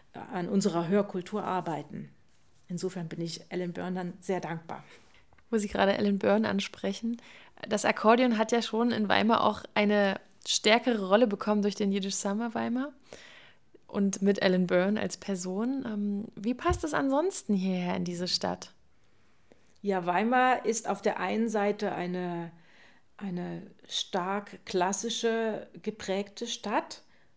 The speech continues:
Speaker 1: hat aber zum Glück auch andere Momente in der Geschichte, die sehr wichtig sind.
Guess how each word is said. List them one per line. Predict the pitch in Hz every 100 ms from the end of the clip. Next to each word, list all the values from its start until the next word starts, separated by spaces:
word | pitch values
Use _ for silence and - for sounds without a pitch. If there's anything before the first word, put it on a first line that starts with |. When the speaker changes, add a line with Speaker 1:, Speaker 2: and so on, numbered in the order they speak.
| - -
Speaker 1:
hat | - - 190
aber | 180
zum | 185 180 170 156
Glück | 190 247 - - - _ _ - _ _ _ _ - -
auch | 185 190 -
andere | 196 262 240
Momente | 190 170 160 160
in | 180 170
der | 165
Geschichte, | 165 - 202 -
die | 175 185
sehr | 147 185 175 190
wichtig | 226 269 240 226
sind. | - 147 147